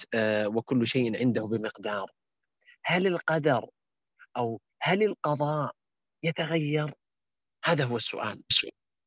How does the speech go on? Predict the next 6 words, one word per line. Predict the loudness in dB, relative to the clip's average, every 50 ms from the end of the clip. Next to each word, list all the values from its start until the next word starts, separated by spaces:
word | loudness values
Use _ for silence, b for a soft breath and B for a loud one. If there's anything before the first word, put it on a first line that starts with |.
| _ _ _ _ _ _ _ _ _ _ _ _ -2
هل | 2 4 4 4
القضاء | 4 2 2 0 0 0 0 2 2 2
يتغير؟ | 0 0 -2 -4 -6 -4 -4 -4 -2 0 0 0 0 -2 -6 -14 -18 -20 _ _ -20 -20 _ _ _ _ _ _ _ _ _ _ _ _ 0
هل | 2 4 6 6
القدر | 6 4 4 4 4 4 6 6 4 4 2 0
يتغير؟ | 0 0 2 2 2 4 4 2 2 2 2 2 2 2